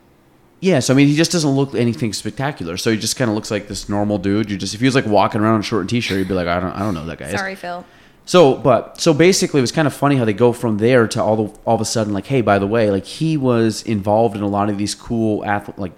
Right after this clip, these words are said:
Speaker 1: these historic name brand athletes' lives from Nike," because he ended up diversifying, and he went from running shoes to s-, diversifying into different, like, basketball shoes and basketball stuff.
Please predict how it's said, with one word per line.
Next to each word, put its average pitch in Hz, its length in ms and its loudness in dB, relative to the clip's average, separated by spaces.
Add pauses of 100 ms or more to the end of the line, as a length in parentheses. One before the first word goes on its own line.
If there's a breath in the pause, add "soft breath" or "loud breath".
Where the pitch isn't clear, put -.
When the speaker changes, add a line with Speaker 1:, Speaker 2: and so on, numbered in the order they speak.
Speaker 1:
these 98 220 -10
historic 113 640 -2
name 104 260 0
brand 101 300 -2
athletes' 101 520 -4
lives 104 540 -4 (720 loud breath)
from 101 360 0
Nike," 107 380 -2
because 92 220 -6
he 117 100 0
ended 117 140 -2
up 95 100 -8
diversifying, 113 960 2
and 104 80 0
he 104 40 0
went 101 140 -6
from 104 200 -4
running 117 260 2
shoes 113 560 -2
to - 100 -12
s-, 98 60 -6
diversifying 101 720 -2
into 95 160 -6
different, 95 360 -6
like, 90 200 -8
basketball 104 420 -2
shoes 107 400 -4
and 101 100 -4
basketball 98 360 -2
stuff. 101 320 -2